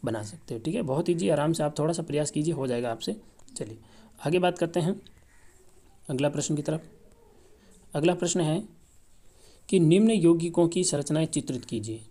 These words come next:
पहला एथेनोइक अम्ल है, देखिए यहाँ एथेनोइक अम्ल है, और एथेनोइक अम्ल हम जानते हैं सी एच थ्री सी ओ ओ एच, ये एथेनोइक अम्ल होता है।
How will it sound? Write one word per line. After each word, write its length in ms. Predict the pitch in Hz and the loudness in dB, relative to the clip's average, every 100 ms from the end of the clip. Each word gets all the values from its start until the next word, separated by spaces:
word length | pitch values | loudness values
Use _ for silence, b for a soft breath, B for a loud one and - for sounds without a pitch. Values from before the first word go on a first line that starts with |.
| - 131 | -12 -2
पहला 180 | 147 170 | 0 0
एथेनोइक 540 | 147 160 180 170 165 | 0 -2 2 2 2
अम्ल 280 | - 113 107 | -2 -6 -6
है, 80 | 107 - | -12 -8
देखिए 220 | 180 165 185 | -4 0 -2
यहाँ 120 | - | -2
एथेनोइक 460 | 160 160 170 160 165 | -4 2 4 4 4
अम्ल 200 | 151 147 | 0 0
है, 100 | 147 | 0
और 100 | 151 | 0
एथेनोइक 400 | 139 147 151 147 | 0 0 -2 0
अम्ल 180 | 143 143 | -2 -2
हम 100 | 135 | -2
जानते 300 | 123 123 135 | -2 -2 -4
हैं 220 | 135 165 - B B - | -4 -6 -8 B B -10
सी 220 | - 160 | 2 2
एच 160 | 180 | 4
थ्री 260 | 170 143 160 | 0 0 0
सी 360 | 170 - 147 156 | -2 -4 -2 -2
ओ 220 | - 143 147 | -2 -4 -4
ओ 140 | 135 135 | -4 -4
एच, 380 | 127 - - - - - - - | -8 -8 -8 -8 -16 -20 -20 -2
ये 120 | 180 | 0
एथेनोइक 440 | 156 - 156 147 139 | 0 -4 -4 -4 -4
अम्ल 160 | 123 | -8
होता 240 | 110 107 | -8 -10
है। 100 | 110 | -12